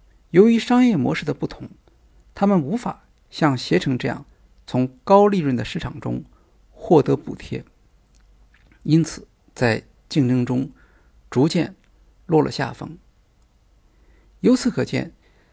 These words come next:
在早期，去哪儿利用低端的优势来攻击携程，而当携程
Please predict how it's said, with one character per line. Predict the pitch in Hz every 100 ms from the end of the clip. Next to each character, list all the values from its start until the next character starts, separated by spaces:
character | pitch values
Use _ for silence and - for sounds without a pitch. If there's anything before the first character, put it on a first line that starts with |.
| _ -
在 | 233 196
早 | - - -
期， | - 190 208 - _ _ _
去 | - 226
哪 | 165
儿 | 123 -
利 | - 175
用 | 156 127 123 _
低 | - 214
端 | 208 185
的 | 143
优 | 131 127
势 | - - -
来 | - 123
攻 | 127 - 170 175
击 | 160
携 | 156 -
程， | 131 - 175 _ _ _ _ _ _ _ _ _
而 | - 165
当 | 220 233
携 | - 180
程 | - 123